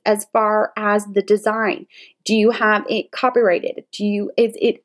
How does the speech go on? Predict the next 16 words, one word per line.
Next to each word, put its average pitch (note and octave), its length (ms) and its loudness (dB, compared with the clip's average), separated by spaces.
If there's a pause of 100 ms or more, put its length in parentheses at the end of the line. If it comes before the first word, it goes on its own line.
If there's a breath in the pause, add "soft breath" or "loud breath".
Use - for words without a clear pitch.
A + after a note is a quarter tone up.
yours A#3+ 540 2
that's G#3 280 0
owned? F#3 460 2 (340)
So G3+ 120 2
you G#3+ 140 2
have A3 260 -4
to A#3 80 -2
make C4 180 -2
sure C4 100 2
that A#3 160 0
you're - 160 -4
also - 240 -6
looking G3 300 -2
into F#3+ 240 0
that - 280 -8
piece. D4+ 280 0